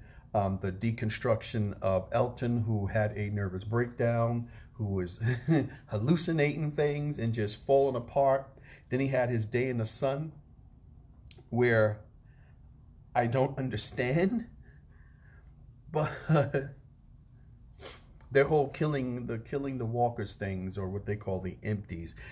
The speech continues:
You did bring up an interesting, an interesting thing, and then I'll get into the whole Elton killing his zombies, but I said they're pathetic,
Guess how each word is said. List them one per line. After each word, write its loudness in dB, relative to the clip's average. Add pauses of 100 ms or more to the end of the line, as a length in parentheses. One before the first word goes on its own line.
(160)
You 2
did 2
bring 0
up 2 (380)
an 0
interesting, -2 (720)
an 2
interesting 0 (340)
thing, 0 (480)
and 0
then 2
I'll 0
get 0
into -4
the -4
whole -2
Elton -2
killing -4
his 0
zombies, -6
but -2 (920)
I 6
said 0
they're 2
pathetic, -2